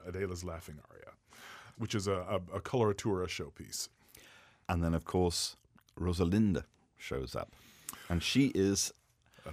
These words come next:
Speaker 1: mysterious
Speaker 2: a Hungarian
Speaker 1: Hungarian
Speaker 2: countess.
Speaker 1: countess. <laughs> And when challenged as to her authenticity,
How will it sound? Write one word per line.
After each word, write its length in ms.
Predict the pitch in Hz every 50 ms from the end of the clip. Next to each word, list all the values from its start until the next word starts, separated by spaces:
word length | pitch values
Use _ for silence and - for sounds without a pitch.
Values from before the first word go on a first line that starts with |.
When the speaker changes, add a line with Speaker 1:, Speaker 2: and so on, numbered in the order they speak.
| 73
Speaker 1:
mysterious 880 | 78 78 - - - - - 104 104 110 117 117 113 110 - - - -
Speaker 2:
a 40 | -
Hungarian 680 | - 117 110 92 92 113 123 123 131 131 127 127 120 101
Speaker 1:
Hungarian 300 | 98 98 - 107 104 92
Speaker 2:
countess. 840 | 90 95 92 95 - - 82 - - - - - - - - - -
Speaker 1:
countess. 1000 | 185 - - 165 - 151 170 151 - 143 156 151 - - 143 131 - - 127 123 -
<laughs> 80 | - - 113 - - - 104 - _ - - - - - - - - - - - -
And 160 | 123 123 120
when 160 | 127 127 127
challenged 640 | 120 - 143 143 170 214 233 190 135 131 117 127
as 160 | 127 123 127 120
to 100 | - 113
her 200 | 113 120 120 113
authenticity, 960 | 117 127 120 - 120 98 92 - - - 202 - 160 110 - 78 73 87 95